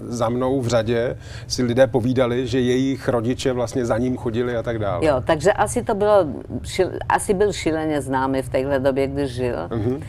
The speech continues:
Speaker 2: Ale tak to je s léčitelama, eh, že když jakmile prostě odejdou, tak už nemůžou pomáhat,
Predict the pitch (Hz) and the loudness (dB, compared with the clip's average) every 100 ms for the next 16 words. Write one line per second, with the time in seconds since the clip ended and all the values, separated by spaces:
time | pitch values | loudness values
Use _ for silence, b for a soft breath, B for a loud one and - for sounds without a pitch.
0 | B B B 151 156 151 185 185 208 160 | B B B 2 2 2 0 2 0 2
1 | 156 143 143 139 139 135 131 131 147 147 | 0 0 -4 0 2 2 2 0 0 -4
2 | - 147 139 131 123 156 143 139 156 147 | -4 -2 0 -2 -2 -2 -2 -2 -4 0
3 | 170 156 180 180 170 170 165 - 143 139 | 0 0 0 0 0 -2 -2 0 2 2
4 | 131 131 135 139 151 139 160 - 156 170 | 2 2 0 0 0 -2 -4 -2 -2 2
5 | 170 139 135 123 123 131 | 0 2 0 0 0 -2